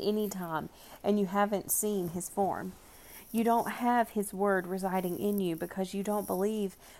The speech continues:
the one he sent. You pore over the scriptures because you think you have eternal life in them, and yet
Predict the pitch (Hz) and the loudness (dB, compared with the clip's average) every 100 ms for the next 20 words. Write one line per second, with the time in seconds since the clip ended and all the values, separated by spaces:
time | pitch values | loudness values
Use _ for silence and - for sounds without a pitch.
0 | - 214 202 196 190 196 - 226 214 - | -4 -2 2 2 2 -2 -4 -6 -6 -8
1 | - - - - - - 214 208 240 240 | -14 -20 -20 -20 -20 -6 -2 -2 0 0
2 | 262 233 226 220 214 - 190 175 165 160 | 2 0 0 -2 -4 0 -2 -2 -2 -2
3 | 170 175 196 190 190 - 208 202 196 196 | -4 0 0 0 -2 0 0 2 0 0
4 | 185 185 202 180 165 175 208 202 165 156 | -2 -2 -2 -2 0 2 0 0 0 -2
5 | 160 - - 226 - 214 202 196 196 190 | -4 -10 -16 -2 2 4 2 4 4 4
6 | - | 0